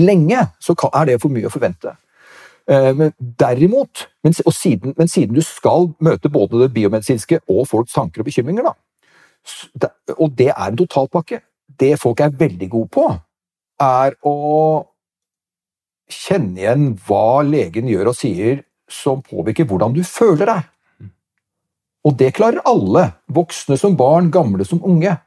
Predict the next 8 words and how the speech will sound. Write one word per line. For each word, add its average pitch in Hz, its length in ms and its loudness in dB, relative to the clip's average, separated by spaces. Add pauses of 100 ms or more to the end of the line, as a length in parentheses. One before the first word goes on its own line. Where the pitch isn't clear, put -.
(640)
Og 170 240 4
når 147 240 4
hun 131 240 0
har 190 160 0
følt 185 800 0 (1500)
et 170 160 0
eller 196 160 2
annet, 160 460 2